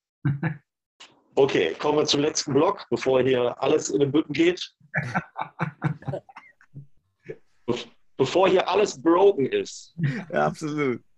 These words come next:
Speaker 2: Ja. Beauty in Broken. Ähm, so heißt der neue Longplayer. Und, ähm, ja, wie war es denn eigentlich ausgerechnet in der Corona-Zeit, gemeinsam Musik zu schreiben und gemeinsam zu komponieren,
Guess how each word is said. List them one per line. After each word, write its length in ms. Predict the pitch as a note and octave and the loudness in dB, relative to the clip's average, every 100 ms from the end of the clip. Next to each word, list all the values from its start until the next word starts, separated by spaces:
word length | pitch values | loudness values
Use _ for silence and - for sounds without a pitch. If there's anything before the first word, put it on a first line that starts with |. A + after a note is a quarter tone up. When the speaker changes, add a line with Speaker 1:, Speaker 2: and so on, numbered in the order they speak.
| - A2+ | -18 -10
Speaker 2:
Ja. 240 | A#2+ G2+ - - - - - - - - _ _ _ _ - | -6 -6 -8 -16 -18 -14 -14 -14 -18 -20 _ _ _ _ -10
Beauty 440 | D#3 B3+ C4+ A#3+ A3+ | -2 0 0 0 0
in 160 | A3 | 2
Broken. 800 | G3 G#3+ A#3 A#3 C3 A#2+ - F2+ - - _ _ _ B2+ | 4 6 4 2 0 0 -2 -6 -16 -20 _ _ _ 0
Ähm, 520 | C3+ C#3+ D3 D3 C#3+ | 2 2 0 0 0
so 220 | F#3 F#3+ | 2 2
heißt 240 | F3+ - | 0 -2
der 60 | F3 | 0
neue 180 | E3+ E3+ | 2 2
Longplayer. 840 | F3 G3+ - A2+ A#2 B2+ F3 G3+ - | 4 2 2 0 2 2 2 0 2
Und, 380 | D3+ D#3+ D#3 | 4 4 2
ähm, 540 | D#3+ D3 D3 D3 D3 C#3+ _ _ _ _ _ - | 2 4 4 4 0 -2 _ _ _ _ _ -2
ja, 220 | B2+ A#2 - | 0 0 0
wie 120 | C#3+ | 0
war 180 | C#3+ D#3+ | 2 0
es 80 | - | 0
denn 160 | D#3+ | -2
eigentlich 340 | - C#3+ C3+ - | -2 -2 -2 0
ausgerechnet 600 | D3 - C#3+ C#3+ D3+ - | 0 0 -4 -4 -4 -2
in 100 | C3+ | 0
der 140 | C3 | 0
Corona-Zeit, 800 | - A#2 D3 D3 C#3+ C#3 C3+ C3+ | 0 0 2 0 -2 -2 -2 0
gemeinsam 460 | C3 C#3 C#3 C#3 C3+ | 0 2 2 0 2
Musik 260 | C3 F#3 | 2 0
zu 120 | - - | -2 0
schreiben 500 | - F2+ G2 G2+ G#2+ | 0 0 0 2 0
und 120 | A2 | 2
gemeinsam 420 | A2+ B2 C3 B2+ | 2 2 2 0
zu 120 | C3+ | -2
komponieren, 800 | - C3+ C3 C3 D3+ B2+ G2 | 0 0 2 2 2 0 -2